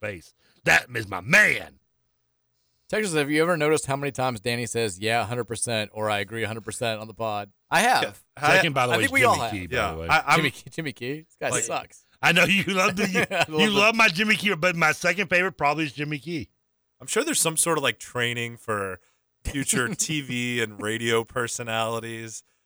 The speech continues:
Speaker 3: I'm kinda just that guy. I don't really, you know, I kinda have some isms, um, and that's, that's one of 'em. So I apologize about that. I try, I really actually do try to catch myself, but the thing is, like, I'll listen to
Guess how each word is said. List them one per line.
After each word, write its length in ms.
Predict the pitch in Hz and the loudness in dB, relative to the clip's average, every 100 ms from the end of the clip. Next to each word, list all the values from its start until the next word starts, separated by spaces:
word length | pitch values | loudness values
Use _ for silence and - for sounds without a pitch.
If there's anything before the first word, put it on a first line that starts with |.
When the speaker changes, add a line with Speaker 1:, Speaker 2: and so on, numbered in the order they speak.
| _ | _
Speaker 3:
I'm 100 | 135 | -18
kinda 240 | 143 277 294 | -4 -2 -2
just 300 | 156 160 - | 0 2 4
that 280 | 139 139 101 | 4 4 2
guy. 480 | 120 117 117 123 123 | 4 6 4 2 0
I 60 | 127 | -2
don't 160 | 139 | 0
really, 380 | 151 147 135 120 - _ _ - | 2 4 2 0 -6 _ _ -6
you 80 | |
know, 240 | 127 98 90 104 | -2 -2 -4 -12
I 40 | 117 | -10
kinda 220 | 143 139 | -6 -2
have 240 | 131 123 | 2 2
some 220 | 113 113 101 | 0 -4 -4
isms, 640 | 110 113 123 123 127 - - _ _ _ | -2 0 0 -2 0 0 0 _ _ _
um, 420 | 107 101 95 92 | -2 -2 -2 -6
and 140 | 95 98 | -10 -10
that's, 280 | 104 - | -6 -6
that's 300 | - 104 113 | -6 -8 -8
one 180 | 113 135 | -8 -6
of 100 | 131 | -6
'em. 140 | 90 87 | -8 -18
So 460 | - 92 90 87 _ _ - | -16 -12 -12 -16 _ _ -14
I 80 | |
apologize 680 | 101 - 104 104 85 85 85 | -14 -8 -4 -4 -6 -16 -20
about 240 | 85 87 - | -18 -18 -16
that. 160 | 90 | -16
I 60 | 87 | -16
try, 300 | - 113 113 | -4 0 0
I 120 | 120 | 2
really 360 | 135 120 151 175 | 2 4 2 4
actually 240 | 131 - 110 | 2 0 -8
do 160 | 95 | -12
try 160 | 107 120 | -8 -6
to 80 | 101 | -6
catch 300 | - 95 - | -10 -18 -14
myself, 460 | 110 104 117 113 - _ _ _ _ - | -14 -10 -6 -6 -8 _ _ _ _ -12
but 120 | 110 | -12
the 80 | 101 | -8
thing 240 | - 147 | -4 0
is, 200 | 139 120 | 0 0
like, 200 | 113 101 | -2 -2
I'll 340 | 101 107 104 90 _ _ 110 | 0 0 -2 -6 _ _ -10
listen 380 | 110 - 117 | -6 -6 -8
to 380 | 101 101 95 90 | -8 -8 -8 -10